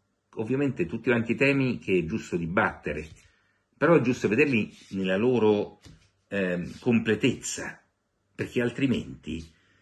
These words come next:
Eh, si sostiene che i brics sono una specie di terra promessa, un luogo meraviglioso, quegli altri sono cattivi o viceversa,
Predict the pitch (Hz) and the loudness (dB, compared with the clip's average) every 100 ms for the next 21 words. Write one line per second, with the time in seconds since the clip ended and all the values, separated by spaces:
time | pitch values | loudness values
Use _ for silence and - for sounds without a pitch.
0 | _ _ _ - 98 90 - - - 127 | _ _ _ -6 -4 -4 -8 -12 0 2
1 | 113 110 - - - 131 107 95 92 92 | 4 2 -2 -2 4 4 4 4 2 2
2 | 98 131 - - 90 80 92 82 80 80 | 2 0 -2 -6 -4 -2 -2 -2 -2 -2
3 | 78 76 78 80 - 92 82 78 76 98 | -4 -6 -6 -4 -4 -2 -4 -6 -2 -2
4 | 85 82 80 98 87 - - 73 85 80 | 0 -2 0 -2 -2 -6 -8 -4 -4 -2
5 | 80 80 104 113 135 143 131 139 139 98 | -4 -4 -2 0 2 2 4 2 2 -4
6 | 92 95 82 80 85 117 117 131 135 135 | -2 -4 -6 -6 -6 -6 -4 -4 0 0
7 | 98 101 110 101 78 - 87 80 | 0 -2 -4 -4 -6 -10 -14 -14